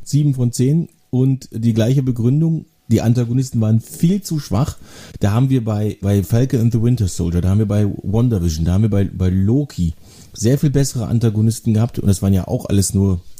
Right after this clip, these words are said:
relativ kleine Serien. Aber hier im Damage Control und die Clandestine hätte man sich vielleicht auf einen davon beschränkt und nicht gleich, äh, mehrere Baustellen aufgemacht, wäre es bestimmt besser geworden.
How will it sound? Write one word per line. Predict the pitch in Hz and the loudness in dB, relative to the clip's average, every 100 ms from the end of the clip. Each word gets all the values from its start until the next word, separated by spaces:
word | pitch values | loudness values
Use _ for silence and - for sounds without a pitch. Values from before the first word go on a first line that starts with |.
| - - | -16 -6
relativ | 98 98 - 92 - | 0 0 0 -2 0
kleine | 95 92 90 | 0 2 2
Serien. | 87 143 127 82 76 - | 2 0 0 0 -2 -2
Aber | 95 98 | 0 2
hier | 113 | 2
im | 110 95 | 0 0
Damage | 107 120 - | 0 0 2
Control | 117 104 110 117 | 0 2 2 2
und | 107 | 0
die | 113 | 0
Clandestine | 95 104 98 95 95 92 - - - - - - - - | 2 2 2 0 2 0 -6 -20 -18 -18 -18 -20 -16 -4
hätte | 120 120 | 0 2
man | 120 | 2
sich | 110 | 2
vielleicht | 123 | 0
auf | 104 - | 0 -4
einen | 110 120 135 | -2 0 2
davon | 113 113 107 104 98 - - - _ - | 0 0 0 0 -2 -6 -16 -18 _ 0
beschränkt | 104 - 104 110 123 107 - | 0 0 0 2 0 -2 -2
und | 107 | 0
nicht | 117 110 _ | 0 -2 _
gleich, | 107 98 101 - - - | -2 0 0 -2 -8 -4
äh, | |
mehrere | 101 101 95 92 101 110 107 101 | 0 2 2 2 2 2 0 0
Baustellen | 92 101 98 95 | 0 0 -2 -2
aufgemacht, | 98 92 95 95 - | -2 -2 0 0 2
wäre | 113 | 0
es | 110 | 2
bestimmt | 104 131 | 0 2
besser | 120 117 95 | 2 0 -2
geworden. | 87 82 95 | -2 0 0